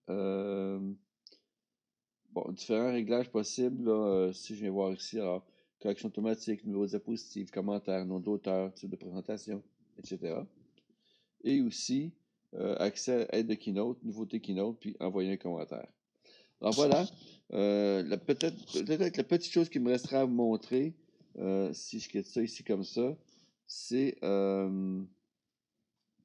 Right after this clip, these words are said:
si je viens voir ici comme ça ici, puis que je fais le bouton comme ça ici,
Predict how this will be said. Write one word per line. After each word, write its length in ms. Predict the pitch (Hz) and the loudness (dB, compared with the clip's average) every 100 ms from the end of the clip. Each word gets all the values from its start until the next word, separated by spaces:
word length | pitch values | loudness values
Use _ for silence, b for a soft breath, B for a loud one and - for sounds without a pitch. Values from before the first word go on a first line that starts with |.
| _ _ _ _ - - _ _ - - _ _ _ _ | _ _ _ _ -20 -20 _ _ -20 -20 _ _ _ _
si 200 | - 101 | -10 -6
je 60 | |
viens 100 | 101 | -2
voir 160 | 98 104 | 0 -2
ici 180 | - - | -4 -4
comme 160 | 98 | -4
ça 160 | 95 101 | -2 -4
ici, 220 | 92 127 | -4 -6
puis 100 | - | -10
que 60 | - | -14
je 40 | |
fais 240 | - 107 107 - _ _ _ _ _ _ _ _ _ _ _ _ | -2 -2 -2 -8 _ _ _ _ _ _ _ _ _ _ _ _
le 80 | 104 | -6
bouton 300 | 101 101 101 | -6 -6 -6
comme 140 | 95 | -6
ça 120 | - | -6
ici, 300 | 92 - 147 | -8 -4 -8